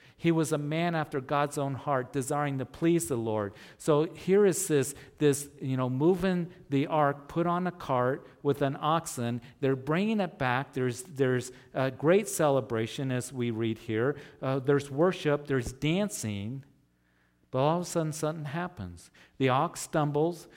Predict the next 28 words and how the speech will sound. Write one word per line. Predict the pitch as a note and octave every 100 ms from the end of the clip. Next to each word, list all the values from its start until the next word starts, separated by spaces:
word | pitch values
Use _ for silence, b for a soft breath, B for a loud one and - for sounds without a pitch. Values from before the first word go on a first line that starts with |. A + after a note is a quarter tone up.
| B -
The, | D3 C#3
the | C#3 C#3+
ark | C#3 E3 E3+
is | D#3+
about | D#3 D#3 E3
ready | D#3 D#3+ D#3
to | C3+
tip | - E3+ E3+
over. | D#3 D3 E3 E3
Uzzah, | D#3 G3 D#3 C#3
who's | D3 C3+
walking | C#3+ D3+ -
alongside | D3+ C#3+ C#3+ - E3
the | D#3
cart, | - C#3+ C3+ B B -
puts | F3 -
his | D#3+ D#3
hand | - F#3 A3 G#3
on | C3+ B2 A#2+ - A#2+
the, | B2 A#2 A#2 B B
the | C3 B2+
ark, | G#2+ A#2+ E3 F3
understandably, | F3 F3 - - G3+ C4+ D#3 A#2 G#2 F#2+ B B
and | D#3
God | D3+ F3 F3+
strikes | - - D3+ E3+ F#3+
him | F3+
dead. | G3 A3+ C#3